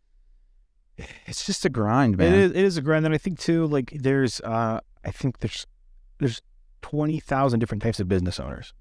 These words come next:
Speaker 2: and you have to be able to know how to handle all of 'em. And that's the hardest thing. That, that took me a long time to figure out. My, and my wife is agency side as well. She's works now for, she's with a big agency in New York, very traditional agency. Like, they have, like, uh,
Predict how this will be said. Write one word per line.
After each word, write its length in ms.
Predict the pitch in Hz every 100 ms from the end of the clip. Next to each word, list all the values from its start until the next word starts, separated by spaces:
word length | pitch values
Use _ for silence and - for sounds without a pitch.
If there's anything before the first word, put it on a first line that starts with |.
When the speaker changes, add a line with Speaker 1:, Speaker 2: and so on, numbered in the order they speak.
| _ _ -
Speaker 2:
and 160 | 131 120
you 120 | 147
have 220 | 135 156
to 80 | -
be 180 | 127 117
able 200 | 117 113
to 420 | - 123 110 107
know 340 | 104 107 107 107
how 120 | 107
to 80 | 98
handle 420 | - 98 95 87
all 220 | 85 107
of 120 | 110
'em. 180 | - 57 - _ _ _ - _ _ -
And 120 | 131
that's 180 | 147 175
the 100 | 202
hardest 280 | 175 269 233
thing. 120 | 101
That, 180 | 107 113
that 160 | 143 165
took 180 | 233
me 200 | 196 190
a 80 | 135
long 400 | 120 104 110 131
time 160 | 127 139
to 40 |
figure 220 | 123 135
out. 140 | 135 160
My, 140 | 113 -
and 80 | 135
my 140 | 135
wife 480 | 107 104 143 160 -
is 200 | 131 104
agency 400 | 107 101 95 104
side 240 | - 95
as 120 | 95 104
well. 220 | 104 98
She's 240 | - 180
works 320 | 147 143 -
now 160 | 107 110
for, 240 | 110 104
she's 200 | 95 131 131
with 220 | 123 110
a 40 |
big 260 | 85 101 98
agency 280 | 101 104 98
in 100 | 92
New 60 |
York, 260 | 92 92 -
very 160 | 101
traditional 560 | 101 95 95 101 101 92
agency. 460 | 95 90 92 - 92
Like, 240 | 87 - - _ -
they 80 | -
have, 200 | 95 87
like, 220 | 80 71 -
uh, 260 | 76 53